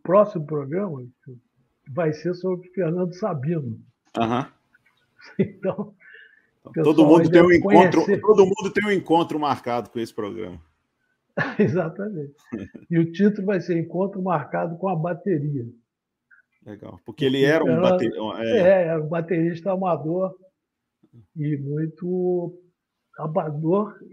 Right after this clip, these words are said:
Speaker 1: positivo e operante. Ele não
Speaker 2: É.
Speaker 1: perdia uma chance de, de dar uma canja.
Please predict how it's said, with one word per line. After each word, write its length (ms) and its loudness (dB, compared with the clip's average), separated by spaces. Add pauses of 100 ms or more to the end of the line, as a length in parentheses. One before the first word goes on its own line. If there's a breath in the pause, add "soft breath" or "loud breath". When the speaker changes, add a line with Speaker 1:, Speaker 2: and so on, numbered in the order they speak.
(360)
Speaker 1:
positivo 720 0
e 80 0
operante. 720 -2
Ele 320 -12
não 220 -10
Speaker 2:
É. 40 -14
Speaker 1:
perdia 440 2
uma 200 0
chance 460 -8
de, 120 -10 (720 soft breath)
de 120 0
dar 180 4
uma 240 4
canja. 600 -4